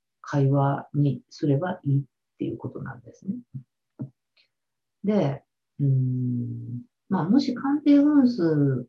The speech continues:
の伸び悩みで悩んでるんだったら、まあ、原因を探すのが先決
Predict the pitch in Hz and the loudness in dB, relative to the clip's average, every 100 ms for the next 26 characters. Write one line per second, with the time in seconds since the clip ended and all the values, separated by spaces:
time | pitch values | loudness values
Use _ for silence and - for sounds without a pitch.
0 | - 131 131 131 135 143 147 143 143 _ | -6 -2 2 2 2 4 2 2 -2 _
1 | _ _ - 147 143 - _ _ _ _ | _ _ -4 0 0 -2 _ _ _ _
2 | 151 143 151 190 196 196 196 180 127 - | -2 0 0 2 2 2 0 0 -2 -4
3 | 120 113 120 117 170 208 226 233 226 220 | -8 -4 -4 -4 -2 0 0 -2 -2 -4
4 | - 226 226 - 208 139 - 156 151 160 | -6 -6 -6 -6 -6 -8 -8 -6 -4 -6